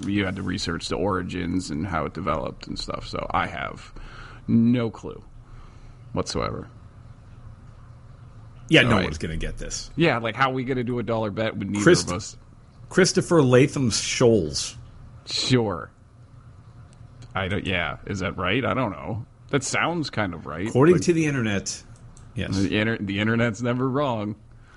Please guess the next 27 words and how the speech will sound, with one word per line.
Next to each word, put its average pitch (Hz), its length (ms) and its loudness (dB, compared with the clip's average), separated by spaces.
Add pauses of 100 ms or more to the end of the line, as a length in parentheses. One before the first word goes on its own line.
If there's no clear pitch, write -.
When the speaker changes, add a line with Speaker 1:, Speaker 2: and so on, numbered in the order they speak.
(580)
Speaker 2:
And, 110 240 2
well, 139 240 10
Britannica 131 540 2
dot 92 220 0
com. 82 360 -8 (760)
Speaker 1:
Okay. 110 240 0 (280)
That's - 180 -2
fair - 200 0
enough. 98 240 -6
Speaker 2:
Reputable 101 180 2
Speaker 1:
It's - 80 0
not, 113 140 4
Speaker 2:
source. 85 400 -8
Speaker 1:
not 131 280 6
Wikipedia, 101 720 -4
where 98 140 -4
you 92 160 -2
can 101 120 -8
basically 92 400 -4
change 87 340 0
it 87 200 -2
to 92 120 -2
whatever 95 200 4
you 107 60 6
Speaker 2:
Eighteen, 85 160 0
Speaker 1:
want. 85 220 -4
Speaker 2:
yeah, 95 180 0